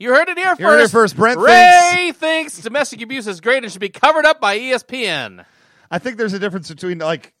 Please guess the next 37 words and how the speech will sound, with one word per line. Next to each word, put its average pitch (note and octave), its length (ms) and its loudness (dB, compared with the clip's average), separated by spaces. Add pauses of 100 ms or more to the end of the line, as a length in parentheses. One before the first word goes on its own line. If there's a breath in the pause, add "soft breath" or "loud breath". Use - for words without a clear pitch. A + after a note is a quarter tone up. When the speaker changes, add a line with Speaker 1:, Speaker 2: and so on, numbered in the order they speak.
(120)
Speaker 2:
not F#3+ 320 -6
saying G#3 320 -8
it C#3+ 80 -12
happened F#3+ 580 -10
and, D#3+ 160 -10
like, D3+ 300 -8 (100)
uncovering F3+ 1300 -10 (340)
locked D#3+ 360 -10
police G3 360 -8
records D#3 540 -12 (220 soft breath)
a D#3 100 -6
year D#3+ 340 -8
later F#3+ 360 -8
when D#3 160 -10
nobody G3+ 280 -8
even F#3 160 -12
cares F3+ 340 -10
anymore. C#3+ 500 -12 (160)
Speaker 1:
What - 100 -20
are - 20 -20
you C4 60 -20
talking C#4+ 180 -20
about? F3 140 -16
This F3+ 180 -18
just F#3+ 360 -16
happened. G3 480 -16
Speaker 2:
Two A3+ 140 -10
days B3+ 220 -2
ago. E3 480 -8
Speaker 1:
Yeah. A#3+ 340 -16
Speaker 2:
For B3+ 300 -4
an B3+ 80 -8
incident G#3 520 -10
from G3 200 -12
twenty F#3+ 280 -10
fourteen. G3+ 460 -10
Speaker 1:
Exactly. F3 680 -12